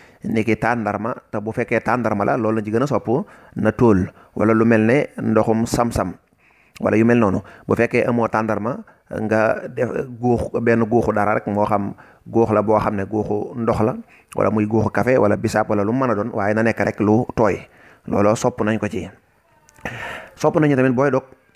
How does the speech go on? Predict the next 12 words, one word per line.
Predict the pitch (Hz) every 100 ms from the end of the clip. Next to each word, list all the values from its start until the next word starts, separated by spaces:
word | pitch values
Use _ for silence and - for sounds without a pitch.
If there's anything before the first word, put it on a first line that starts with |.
| _ _ _ -
nga | 120
wax | 127 78 - -
baat | 127 123 123
yooyu | 117 120
ñëwoon | 135 139 113
ci |
xaddis | 120 127 117
ma, | 104
muy | 104 110
"allahumma | - 117 107 113 113
laka | 110 117 120
sumtu | - - 117 101